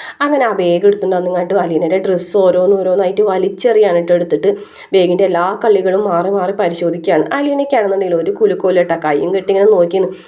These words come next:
നിൽക്കുകയാണ്. അപ്പം മുത്തശ്ശി പറഞ്ഞു, "നീ എന്താ വൈജി കാണിക്കുന്നത്? നിനക്ക് ഭ്രാന്തായോ? നീ എന്തൊക്കെ കാണിക്കുന്നത്?" ഒരു ബാഗ് എടുത്തിട്ട് അവൾ ചെറിയൊരു ബാഗ് ഉണ്ടല്ലോ അലീനയുടെ, അതെടുത്തിട്ട്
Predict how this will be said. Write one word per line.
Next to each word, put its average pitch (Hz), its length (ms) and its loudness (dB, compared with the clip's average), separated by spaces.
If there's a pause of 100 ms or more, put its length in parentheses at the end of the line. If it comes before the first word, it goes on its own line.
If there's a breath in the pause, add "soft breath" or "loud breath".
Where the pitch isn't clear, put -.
(200 loud breath)
നിൽക്കുകയാണ്. 165 480 0
അപ്പം 160 240 -8
മുത്തശ്ശി 170 320 -2
പറഞ്ഞു, 175 200 -2
"നീ 202 140 -2
എന്താ 185 300 2
വൈജി 220 300 0
കാണിക്കുന്നത്? 214 380 0
നിനക്ക് 202 180 -4
ഭ്രാന്തായോ? 226 540 0
നീ 214 180 -4
എന്തൊക്കെ 254 340 -2
കാണിക്കുന്നത്?" 190 520 -2 (340 loud breath)
ഒരു 185 140 2
ബാഗ് 180 340 0
എടുത്തിട്ട് - 340 0
അവൾ 196 200 0
ചെറിയൊരു 202 440 2
ബാഗ് 202 260 2
ഉണ്ടല്ലോ 185 260 2
അലീനയുടെ, 170 340 0
അതെടുത്തിട്ട് 180 520 0